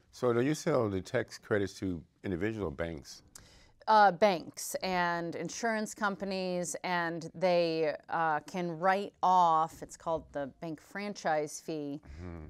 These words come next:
Speaker 2: Banks have to pay a tax on how much they have in deposits, and they take a tax credit off that tax bill that they have, that tax liability.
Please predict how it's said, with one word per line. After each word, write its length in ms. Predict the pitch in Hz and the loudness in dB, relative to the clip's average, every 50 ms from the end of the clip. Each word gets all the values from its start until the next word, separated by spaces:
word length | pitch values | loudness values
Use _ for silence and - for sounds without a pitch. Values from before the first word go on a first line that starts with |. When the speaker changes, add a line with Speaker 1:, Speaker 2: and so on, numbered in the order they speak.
| - - | -10 -8
Speaker 2:
Banks 340 | 185 185 196 202 202 - - | -6 -6 -6 -6 -8 -4 0
have 260 | 214 220 185 - - | 2 2 2 2 -2
to 80 | - 175 | -8 -6
pay 320 | - - 185 180 180 170 | -4 0 2 2 4 4
a 60 | 151 | 2
tax 640 | - - - 170 165 165 165 202 226 - - - - | 0 -4 -4 -2 0 0 0 0 -2 -4 -8 -6 -4
on 160 | 175 160 156 | -4 -4 -4
how 160 | 151 - 165 | -4 -4 -4
much 280 | 165 165 160 147 - - | -2 -4 -4 -8 -8 -6
they 120 | - 170 | -6 -2
have 200 | 165 170 165 170 | 0 0 0 0
in 120 | 170 170 160 | 0 -4 -6
deposits, 840 | 147 - - 160 160 165 175 202 240 262 285 - - - - - - _ - - _ _ _ _ - | -6 -2 2 2 2 2 2 0 -2 -4 -4 -6 -8 -8 -8 -8 -10 _ -20 -20 _ _ _ _ -8
and 220 | 170 170 170 170 | -6 -4 -4 -2
they 200 | 165 160 151 151 | -2 -2 -4 -4
take 260 | - - 185 165 - | -4 -4 -4 -4 -4
a 40 | 147 | -6
tax 440 | - - - 175 165 - - - - | -10 -8 -6 -4 -4 -4 -6 -12 -10
credit 380 | - - 165 151 147 139 - - | -6 -4 -2 -2 -2 -2 -4 -2
off 320 | - 151 160 143 - - - | 0 2 2 2 0 -2 -6
that 400 | 135 160 156 147 147 147 143 - _ _ - - _ - - | -4 0 2 2 2 2 2 0 _ _ -20 -20 _ -16 -8
tax 300 | - 180 170 - - - | -4 -4 -4 -4 -6 -6
bill 240 | - 160 151 143 135 | -4 -2 -2 -2 -4
that 200 | - 139 135 - | -6 -10 -10 -8
they 120 | 131 127 | -8 -6
have, 260 | 135 151 131 127 - - | -6 -6 -6 -6 -6 -6
that 180 | 139 - - | -8 -8 -8
tax 320 | - - 165 151 - - - | -8 -8 -8 -8 -8 -8 -6
liability. 640 | 135 135 135 127 139 127 127 123 - - - - | -6 -6 -6 -6 -8 -8 -8 -8 -10 -10 -14 -16